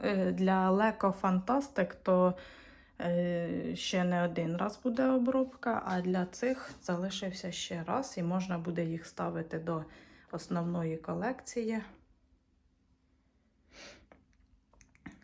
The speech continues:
Але все-таки відразу не буду ставити,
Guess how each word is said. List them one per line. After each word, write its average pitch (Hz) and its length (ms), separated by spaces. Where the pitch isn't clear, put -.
Але 190 260
все-таки 190 680
відразу 202 580
не 202 140
буду 180 380
ставити, 254 680